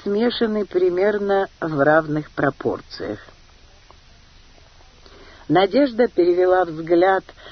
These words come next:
с безжизненного тела крысы на нового участника этой сцены. Им оказался Витёк, и он приближался к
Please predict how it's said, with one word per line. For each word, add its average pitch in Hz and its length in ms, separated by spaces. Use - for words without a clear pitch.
с 185 100
безжизненного 170 1120
тела 156 500
крысы 233 760
на 180 420
нового 214 600
участника 180 1000
этой 151 440
сцены. 107 400
Им 226 380
оказался 175 1000
Витёк, 175 720
и 392 140
он 262 260
приближался 226 1080
к - 140